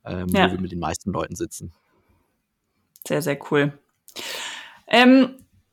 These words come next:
Speaker 2: was sind denn so deine größten Learnings aus der Arbeit mit, mit Low- und Low-, No-Code? Also einmal so in der Entwicklung vielleicht von eurem eigenen Tool, ähm, aber auch im, ähm, jetzt aus der Agenturarbeit.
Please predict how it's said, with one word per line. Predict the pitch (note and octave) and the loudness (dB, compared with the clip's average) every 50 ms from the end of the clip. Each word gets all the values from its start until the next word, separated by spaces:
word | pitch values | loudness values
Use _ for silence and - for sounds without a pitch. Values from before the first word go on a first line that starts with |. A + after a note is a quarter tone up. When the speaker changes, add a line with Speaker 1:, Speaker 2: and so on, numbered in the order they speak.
| _ - - A3 | _ 0 4 6
Speaker 2:
was | B3 B3 | 6 6
sind | - G4 G4 F#4+ F#4 | 6 4 2 4 4
denn | C#4+ C#4 C4+ B3+ B3 | 4 4 4 2 2
so | A#3+ B3+ B3+ B3+ | 2 4 4 4
deine | B3 G#3+ G#3 G#3 G3+ G#3+ A#3 B3 A#3+ A#3 A#3 A#3 A3+ A3+ A3+ A3+ A3 G#3+ | 2 2 2 2 4 4 4 4 4 2 2 4 4 4 4 4 2 0
größten | - - G#3 G#3+ G3+ G3+ - - F#3+ F#3+ F#3 E3+ | 2 6 6 6 6 4 0 0 2 2 4 4
Learnings | E3+ F3 F3 F3 E3+ D3+ C#3+ C#3 C#3+ C#3+ - - | 6 6 6 6 6 4 4 2 2 0 -2 -2
aus | - - D3+ D#3 - - | 2 4 4 4 2 2
der | D#3 C#3+ B2+ - | 2 2 2 2
Arbeit | - - C#3+ D3 C#3+ C#3+ C3+ - - - - - | 2 2 4 4 4 4 2 0 -4 -8 -4 0
mit, | D3+ C#3+ C#3+ C#3+ - - - - | 2 2 2 0 -2 -6 -4 -2
mit | E3 D3+ C#3+ D3 | -2 0 0 2
Low- | D3 D3 C#3+ | 2 2 2
und | C#3 C3+ D3+ | 2 2 2
Low-, | C#3+ C#3+ C#3 - - | 2 0 0 -2 -2
No-Code? | - D3+ C#3 C#3+ D#3+ C#3 - | 0 0 2 2 2 4 4
Also | - F3 F3+ | 4 4 6
einmal | - - G3+ G#3+ A3+ A3+ A3 A3 G#3 - - | 6 8 8 8 8 8 8 6 4 2 4
so | F#3+ G3 E3+ | 4 4 4
in | - - - - F#3 G3 | 4 2 2 4 4 6
der | G3+ F#3+ F3 | 6 6 6
Entwicklung | F#3 G3 G#3 G#3 A3 G3 F#3 | 6 4 4 4 4 2 4
vielleicht | G3 F#3 F#3 F#3 | 4 4 2 2
von | F3+ - | 2 0
eurem | F3 E3 D#3+ | 0 0 2
eigenen | - D#3+ F3 F#3+ G#3+ A3+ A#3 | 2 2 2 4 4 4 2
Tool, | - - A#3+ C4 D4 D#4 - | 4 4 4 4 4 4 2
ähm, | - G3+ G3 F#3+ F#3 F#3 | 2 2 4 4 4 4
aber | - - F3+ F3+ E3+ - - F3 | 4 4 4 6 6 6 6 6
auch | F3 F#3 F#3 - - - _ - | 6 6 4 0 -8 -14 _ -2
im, | - F3 F3 E3+ E3+ E3+ E3+ E3+ E3+ - - | 0 2 2 4 4 2 2 2 0 -2 -2
ähm, | - E3 E3 D#3+ D#3+ D#3+ D#3+ D#3+ D#3+ D#3+ | 0 2 2 4 4 2 2 0 0 0
jetzt | - E3+ E3+ - - | 0 -2 -2 -2 -2
aus | E3+ E3 | -4 -2
der | - - | -2 -2
Agenturarbeit. | - D#3 D#3 D#3 - E3 D#3 - - D3 C#3+ - - - | -2 -2 -2 -2 -2 -2 -2 0 0 0 -2 -4 -6 -12